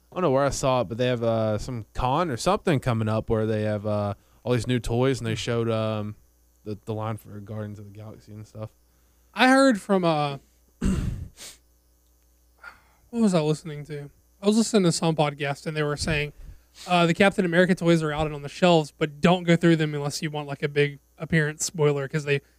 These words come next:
Speaker 2: packed some guy who's not
Speaker 1: <laughs>
Speaker 2: supposed to be known, uh, into the toys. So
Speaker 1: Oh, I wanna go see.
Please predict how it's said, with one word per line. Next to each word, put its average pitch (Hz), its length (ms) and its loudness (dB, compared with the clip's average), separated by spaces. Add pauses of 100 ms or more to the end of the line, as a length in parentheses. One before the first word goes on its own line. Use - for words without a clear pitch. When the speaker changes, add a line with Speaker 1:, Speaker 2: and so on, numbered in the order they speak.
(140)
Speaker 2:
packed 180 280 4
some 180 220 4
guy 156 340 8
who's 156 280 2 (340)
not 156 240 0
Speaker 1:
<laughs> - 20 4
Speaker 2:
supposed 185 240 4
to 180 60 -12
be 160 100 0
known, 151 440 -2 (560)
uh, 156 280 0
into 160 240 0
the 143 120 -8
toys. 143 460 0
So 147 380 0 (160)
Speaker 1:
Oh, 294 300 2
I 202 60 4
wanna 240 200 0
go 214 100 0
see. 247 300 0